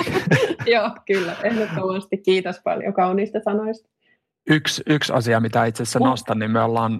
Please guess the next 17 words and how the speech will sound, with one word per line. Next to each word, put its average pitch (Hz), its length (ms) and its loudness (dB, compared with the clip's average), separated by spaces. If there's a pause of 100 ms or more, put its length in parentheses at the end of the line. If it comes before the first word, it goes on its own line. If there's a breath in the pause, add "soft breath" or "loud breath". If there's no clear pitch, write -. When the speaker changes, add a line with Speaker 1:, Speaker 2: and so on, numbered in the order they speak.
(120)
Speaker 2:
koottu 127 380 0
semmonen 110 580 0 (480 loud breath)
Onnistu 123 500 2
etätyössä 104 680 0
sivu, 107 440 0 (340)
ää, 107 380 -2 (320)
lifter 113 480 0
piste 117 240 -2
fi - 340 -2 (100)
kautta - 380 0
onnistu 107 520 0 (180)
viiva 98 340 2
etätyössä. - 680 0 (600 loud breath)
Ää, 104 320 2 (260)
ja 113 120 4
siellä 110 300 2
on 107 320 0